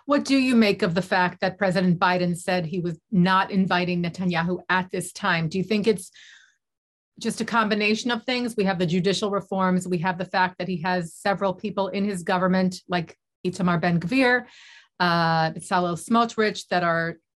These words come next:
controversial, very much on the far right.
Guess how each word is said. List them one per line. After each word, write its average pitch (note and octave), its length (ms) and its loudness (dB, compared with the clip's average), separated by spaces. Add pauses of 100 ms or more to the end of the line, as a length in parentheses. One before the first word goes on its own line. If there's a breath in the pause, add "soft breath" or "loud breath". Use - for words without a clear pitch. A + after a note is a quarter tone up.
(460)
controversial, F#3+ 1000 0
very F#3+ 300 0
much F#3+ 340 -2
on F#3 220 0
the F3 140 0
far F#3 440 0
right. F#3+ 460 -2